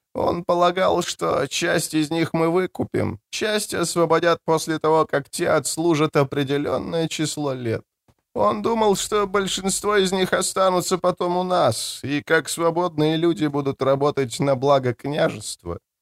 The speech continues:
Казалось, что всё к тому и идёт, что как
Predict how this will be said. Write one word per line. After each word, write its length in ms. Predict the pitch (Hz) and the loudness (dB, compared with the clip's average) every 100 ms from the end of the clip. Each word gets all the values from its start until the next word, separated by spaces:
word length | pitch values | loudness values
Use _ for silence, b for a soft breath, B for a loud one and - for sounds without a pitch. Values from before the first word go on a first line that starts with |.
| _ _ - | _ _ -2
Казалось, 520 | 214 202 214 202 165 | 2 2 4 4 2
что 320 | - 180 165 | 0 -2 -2
всё 340 | - - 180 | -2 -2 -2
к 80 | 170 | 0
тому 280 | 175 180 180 | 0 2 0
и 260 | 135 180 180 | 0 -4 -6
идёт, 380 | 185 190 139 | -6 -4 -2
что 400 | - - 135 127 117 | -4 -4 0 0 2
как 200 | 156 | -2